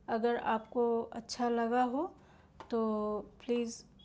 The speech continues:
like, अ, बटन को हिट कर दीजिएगा, मेरे वीडियोज़ को शेयर कीजिएगा,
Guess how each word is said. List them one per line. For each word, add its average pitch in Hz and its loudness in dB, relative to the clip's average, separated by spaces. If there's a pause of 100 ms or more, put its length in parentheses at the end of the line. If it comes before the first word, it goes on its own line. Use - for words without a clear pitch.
(220)
like, 214 0
अ, - -18
बटन 220 0
को 247 0
हिट 240 0
कर 240 2
दीजिएगा, 240 0 (500)
मेरे 220 0
वीडियोज़ 233 0
को 233 2
शेयर 226 0
कीजिएगा, 233 0